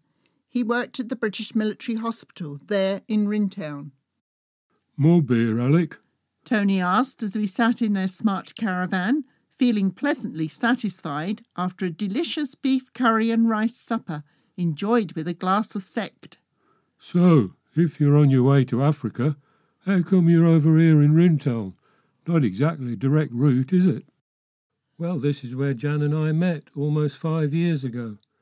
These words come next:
Speaker 2: My mate Slim and I were stationed in Detmold with the Royal Electrical and Mechanical Engineers. Slim would always come up here to see his girlfriend, Jill.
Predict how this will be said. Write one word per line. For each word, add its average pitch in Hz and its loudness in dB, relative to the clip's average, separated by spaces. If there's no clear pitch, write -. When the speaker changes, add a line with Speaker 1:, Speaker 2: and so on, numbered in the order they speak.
Speaker 2:
My 156 -2
mate 156 0
Slim 147 0
and 127 0
I 131 -2
were 135 -2
stationed 147 -4
in 120 -4
Detmold 131 -8
with 135 -4
the 135 -4
Royal 151 2
Electrical 147 -2
and 143 0
Mechanical 143 -2
Engineers. 139 -2
Slim 165 0
would 139 0
always 147 -2
come 156 -2
up 151 -2
here 147 0
to 143 -10
see 151 -2
his 143 -2
girlfriend, 135 -4
Jill. 135 -6